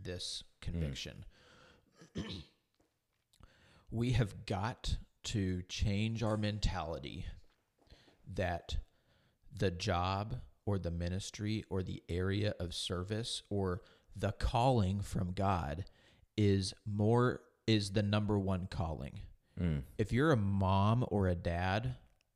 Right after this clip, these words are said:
Speaker 1: your calling is to your family
Speaker 2: Mm.
Speaker 1: before it is to the music, the youth, the senior adults, the college,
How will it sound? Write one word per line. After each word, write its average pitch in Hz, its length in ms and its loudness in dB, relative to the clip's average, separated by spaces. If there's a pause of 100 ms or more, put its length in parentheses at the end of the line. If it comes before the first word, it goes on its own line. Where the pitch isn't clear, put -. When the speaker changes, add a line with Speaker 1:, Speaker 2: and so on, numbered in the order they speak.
(760)
Speaker 1:
your 120 160 4
calling 139 600 0
is 95 160 -4
to 101 500 0 (580)
your 107 180 0
family 87 840 -4
Speaker 2:
Mm. 87 340 2 (560)
Speaker 1:
before 104 1040 4 (520)
it 117 160 2
is 107 280 2
to 90 640 0 (1700)
the 107 100 2
music, 90 600 -4 (640)
the 101 120 -2
youth, 87 560 -6 (580)
the 85 100 -6
senior 95 420 -2
adults, 85 640 -6 (140)
the 95 100 -4
college, 92 800 -2